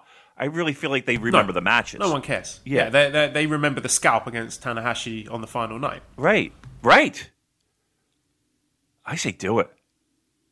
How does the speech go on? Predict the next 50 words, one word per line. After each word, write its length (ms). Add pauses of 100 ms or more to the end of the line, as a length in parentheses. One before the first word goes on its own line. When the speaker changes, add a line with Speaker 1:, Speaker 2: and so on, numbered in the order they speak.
(300)
Speaker 1:
Nobody's 300
gonna 140
remember 320
Speaker 2:
And 80
Speaker 1:
the 100
points. 440 (260)
Speaker 2:
y-, 80
you 280
could 140
do 120
some 180
interesting 420
stuff 280
there. 100
You 140
could 140
have 140
him 320 (380)
maybe 320
somehow 300
getting 240
his 140
win 220
back 220
against 340
Evil. 560 (440)
Uh, 440
you 240
could 160
have 160
him 120
going 200
up 140
against 300
Okada 320
again. 360
Maybe 220
you 60
could 100
have 140
this 100
sort 160
of 160
ongoing 380
story 260
where 220
Okada 420
is 120
the 40
one 360